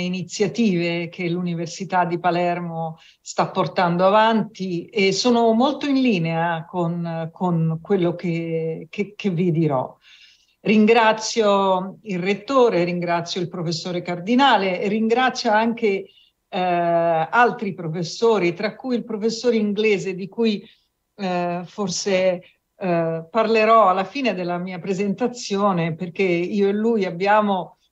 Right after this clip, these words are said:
un progetto insieme, anche se, eh, non è stato menzionato da lui, ma lo menzionerò io. Io vorrei iniziare, eh, con, ehm, delle diapositive e,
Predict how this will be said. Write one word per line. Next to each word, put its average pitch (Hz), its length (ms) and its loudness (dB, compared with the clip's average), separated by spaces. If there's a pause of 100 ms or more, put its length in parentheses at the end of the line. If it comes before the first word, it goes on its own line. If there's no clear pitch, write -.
(120)
un 196 100 -2
progetto 208 680 2
insieme, 170 720 -4
anche 175 380 -4
se, 165 440 -4 (360)
eh, 156 280 2
non 202 220 2
è 208 60 2
stato 208 340 0
menzionato 220 580 2
da 220 120 4
lui, 190 300 -2
ma 190 140 -2
lo 190 100 -4
menzionerò 170 720 -4
io. 147 420 -6 (500)
Io 339 220 4
vorrei 202 800 4
iniziare, 208 1120 0
eh, 196 360 -2
con, 262 540 2 (360)
ehm, 175 1080 -2 (840)
delle 196 280 2
diapositive 202 1120 0
e, 180 840 -4